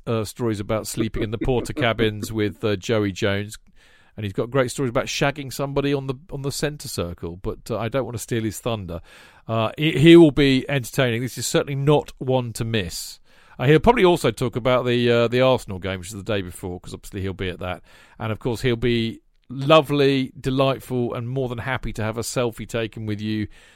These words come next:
and have anything signed, like a book or a, a shirt or whatever. Uh, I might take my book, actually, to get him to sign. Um,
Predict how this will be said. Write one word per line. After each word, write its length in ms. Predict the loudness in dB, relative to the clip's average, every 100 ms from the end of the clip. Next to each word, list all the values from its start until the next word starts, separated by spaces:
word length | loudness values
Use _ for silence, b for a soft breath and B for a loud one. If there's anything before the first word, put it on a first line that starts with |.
| b
and 260 | -8 -6 -4
have 160 | -4 -4
anything 340 | -4 -8 -8
signed, 420 | -6 -4 -4 -6
like 220 | -8 -8
a 160 | -6 -8 -4
book 280 | -2 -2 -2
or 240 | -2 -2 -4
a, 140 | -6 -10 -10
a 40 |
shirt 460 | -10 -6 -4 -4 -6
or 180 | -8 -6
whatever. 540 | -6 -6 -6 -6 -8 b b b b b
Uh, 200 | -8 -4
I 80 | -2
might 220 | -2 -2
take 200 | -2 -2
my 200 | 0 -4
book, 320 | -4 -6 -6
actually, 340 | -10 -10 -10 -12
to 140 | -10
get 140 | -10 -10
him 40 |
to 120 | -12
sign. 440 | -10 -10 -10 -14 -18 b b b b
Um, 640 | -6 -4 -4 -4 -8 -14